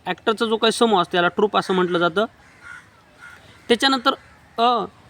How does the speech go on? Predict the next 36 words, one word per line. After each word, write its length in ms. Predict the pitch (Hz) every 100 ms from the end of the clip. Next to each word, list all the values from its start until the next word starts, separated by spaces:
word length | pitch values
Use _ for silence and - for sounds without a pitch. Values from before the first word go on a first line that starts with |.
| - -
galaxy 440 | 185 214 254 - 269
of 120 | 190 208 -
stars, 260 | 196 147 -
म्हणजे 200 | 202 202 - _ -
तारकाचा 400 | 196 220 254 254
जो 140 | 240
काही 160 | 240 240
समूह 240 | - 226
असतो 160 | 175 190
त्याला 200 | 190 196
काय 160 | 196 190
गॅलेक्सी 440 | 180 190 196 220
असं 200 | 170 -
म्हटलं 240 | 185 143
जातं. 240 | 151 139 -
तारकाचा 400 | 170 175 214 220
जो 100 | 202
काही 160 | 208
समूह 260 | 196 202 185
असतो 140 | 185
त्याला 200 | 185 185
गॅलेक्सी 420 | 175 175 180 190 202
म्हटलं 220 | 185 170
जातं. 200 | 170 208 - - - -
मित्रांनो 260 | 240 254
हे 60 | 240
खूप 180 | - 269
महत्त्वाचं 400 | 269 220 196 175
आहे, 60 | 214
पहा 200 | 220 214
हा 220 | 175 208
प्रश्न 380 | 208 - 208 - 208
खूप 200 | 220 208
वेळेस 160 | 202 185
विचारलेला 500 | 180 185 175 170 185
आहे. 180 | 156